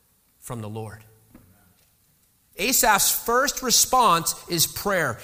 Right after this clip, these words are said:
He brings his troubles to God.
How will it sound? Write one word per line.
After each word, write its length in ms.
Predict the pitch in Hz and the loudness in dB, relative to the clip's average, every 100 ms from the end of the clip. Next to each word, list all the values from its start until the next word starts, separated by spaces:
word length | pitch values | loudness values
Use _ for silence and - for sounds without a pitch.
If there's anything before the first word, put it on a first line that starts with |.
| - | -8
He 140 | 196 | -6
brings 600 | 175 143 185 240 285 285 | -6 -4 -2 0 -2 -4
his 240 | 226 208 - | -4 -4 -6
troubles 640 | - 220 220 175 143 131 | -2 0 0 0 -2 -2
to 120 | - 170 | -2 -4
God. 480 | 160 160 139 98 | 0 0 0 -4